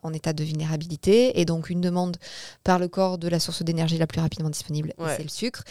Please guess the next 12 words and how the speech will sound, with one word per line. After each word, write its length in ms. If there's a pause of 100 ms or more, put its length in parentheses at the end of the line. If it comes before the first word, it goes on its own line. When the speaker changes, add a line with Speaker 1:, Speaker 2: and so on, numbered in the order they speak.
(340)
Speaker 1:
Et 80
le 80
troisième 340
élément 260
qui 120
est 40
important 300
à 40
avoir 200
en 100
tête, 320 (440)
euh, 640